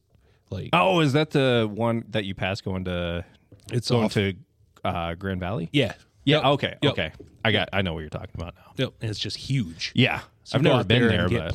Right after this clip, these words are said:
Speaker 1: plants.
Speaker 2: okay. Yeah.
Speaker 1: Well, you're not a yard plant guy, so.
Speaker 2: Well, I've traveled past it
Speaker 1: Yeah.
Speaker 2: when I coached out there, so I know what you're talking
Speaker 1: Mm-hmm.
Speaker 2: about. I just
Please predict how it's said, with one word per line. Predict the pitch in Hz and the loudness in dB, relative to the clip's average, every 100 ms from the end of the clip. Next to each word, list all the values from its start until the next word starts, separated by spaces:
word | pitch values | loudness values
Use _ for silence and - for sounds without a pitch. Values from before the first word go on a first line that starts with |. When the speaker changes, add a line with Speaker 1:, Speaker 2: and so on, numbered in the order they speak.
| 110 | 2
Speaker 1:
plants. | 107 85 80 - | 2 0 0 -6
Speaker 2:
okay. | - | -2
Yeah. | 92 80 - _ - - - | -2 -2 -12 _ -20 -20 -6
Speaker 1:
Well, | 143 | -2
you're | 143 | 0
not | 143 113 | 2 0
a | |
yard | 101 104 101 | 0 -2 -4
plant | 98 87 | -8 -10
guy, | 87 82 | -12 -12
so. | 95 - | -12 -4
Speaker 2:
Well, | 139 147 | 0 2
I've | 123 | 2
traveled | 113 - 160 160 101 | 0 0 0 0 -4
past | - 92 92 - | -4 -4 -4 -4
it | 104 98 - | -6 -6 -8
Speaker 1:
Yeah. | 90 87 - | -8 -10 -14
Speaker 2:
when | - 107 | -4 -2
I | 92 | -2
coached | - 92 87 - | -4 -6 -4 -2
out | 113 | -2
there, | 127 127 131 | 0 -2 -2
so | - 90 | 0 0
I | 82 | 2
know | 98 101 | 2 2
what | 92 | 0
you're | - | -6
talking | - - - - | -12 -14 -14 -6
Speaker 1:
Mm-hmm. | 113 | -2
Speaker 2:
about. | 156 - | -2 -2
I | 85 | -4
just | 82 - | -4 -10